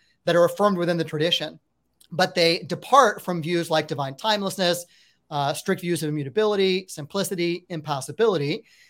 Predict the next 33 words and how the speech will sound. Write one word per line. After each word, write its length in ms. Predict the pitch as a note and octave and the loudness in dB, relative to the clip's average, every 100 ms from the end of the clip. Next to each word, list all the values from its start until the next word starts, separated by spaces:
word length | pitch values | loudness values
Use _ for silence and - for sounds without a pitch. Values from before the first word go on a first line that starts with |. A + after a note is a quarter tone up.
| _ E3 | _ -2
uh, 100 | E3 | 2
but 120 | F#3 | 2
they 80 | G#3 | 2
still 260 | - E4+ | 0 0
wanna 180 | B3+ G#3+ | 2 0
call 220 | - G3 | 4 4
themselves 560 | F#3+ F#3+ F#3+ E3+ E3 - | 4 0 0 0 -2 -8
classical 500 | - E3+ E3 D#3 D#3+ D#3 | -2 0 0 -2 -6 -4
theists 480 | E3+ D#3 D3+ - - _ | 0 0 0 -4 -12 _
in, 100 | E3+ F#3+ | -10 -6
in 80 | F3 | -6
the 80 | E3 | -4
kind 180 | F3 | -2
of 140 | D#3+ D#3+ - | -2 -4 -4
core 320 | - G#3+ G#3+ | 4 4 4
sense 420 | - E3+ E3 - _ _ | 0 0 -2 -8 _ _
of 160 | D#3+ C#3+ | -4 0
God 240 | D#3+ E3 | 4 4
as 160 | D#3+ C3+ | 4 0
being 300 | D#3+ D#3+ D3+ | -4 -4 -4
the 80 | D3+ | -6
creator, 640 | - C#3 C#3+ D#3+ C4 D4+ _ _ _ - | -8 -6 -2 2 0 0 _ _ _ -2
who 140 | E3+ | 2
is 200 | D#3+ D#3 - | 2 2 4
utterly 300 | F#3+ G#3 G#3 | 4 4 0
distinct 400 | F#3+ - F#3+ F#3+ | -2 -2 -4 -2
from 100 | F#3 | -4
his 140 | F3 | -4
creation, 680 | - F3 F3+ F3 F3 E3+ E3+ _ _ _ | -6 -4 -2 -4 -4 -4 -6 _ _ _
God 220 | - D#3 D3+ | -2 0 2
is 220 | D3+ - | 2 0
all-powerful, 1120 | G3 F#3+ F#3+ G3+ F#3 F3+ F3 F3 E3 D#3+ D#3 - _ - | 0 0 2 2 4 2 0 2 4 4 0 -6 _ 4
all-knowing, 960 | F#3 F3+ F3+ F3+ E3+ E3 E3 D#3+ | 4 4 2 2 2 2 0 -2